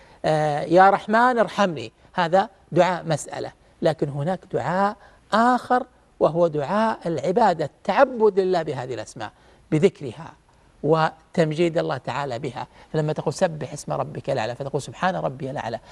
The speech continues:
أنت تعبدت لله عز وجل بالأسماء، دعوته بها. لكن هذا الدعاء ليس دعاء مسألة،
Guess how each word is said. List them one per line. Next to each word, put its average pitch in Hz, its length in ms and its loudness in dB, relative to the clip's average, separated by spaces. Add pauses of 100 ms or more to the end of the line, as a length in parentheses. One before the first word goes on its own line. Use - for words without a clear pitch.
(200)
أنت 165 180 0
تعبدت 196 520 4
لله 247 180 2
عز 196 240 -2
وجل 196 180 -2
بالأسماء، 160 340 -6
دعوته 269 580 6
بها. 240 320 2 (400)
لكن 160 220 0
هذا 185 180 -2
الدعاء 180 300 0
ليس 233 240 0
دعاء 156 280 -2
مسألة، 127 400 -8